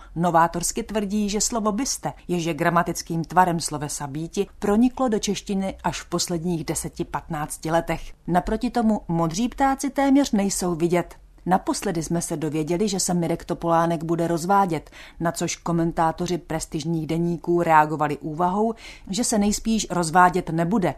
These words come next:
A třetí nános přidal informaci, že kdyby ovšem přece jen chtěl,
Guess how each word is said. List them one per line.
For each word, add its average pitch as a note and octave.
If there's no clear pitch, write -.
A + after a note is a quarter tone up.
A D3+
třetí -
nános A#3
přidal B3
informaci, G3
že F3+
kdyby E3
ovšem F3
přece -
jen D#3
chtěl, G#3+